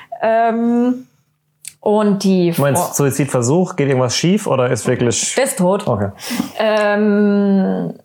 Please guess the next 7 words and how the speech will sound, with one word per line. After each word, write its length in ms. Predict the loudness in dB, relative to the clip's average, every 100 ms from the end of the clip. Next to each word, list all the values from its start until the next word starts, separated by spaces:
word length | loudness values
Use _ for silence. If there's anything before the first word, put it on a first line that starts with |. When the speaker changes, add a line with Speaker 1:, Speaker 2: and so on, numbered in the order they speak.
| _ _
Speaker 1:
und 880 | -2 0 2 2 2 0 -2 -2 -2
weil 640 | 0 2 2 0 0 -2
der 200 | 0 0
hat 160 | 0 -2
so 100 | -2
eine 200 | 0 0
Ex-, 320 | -2 -6 -14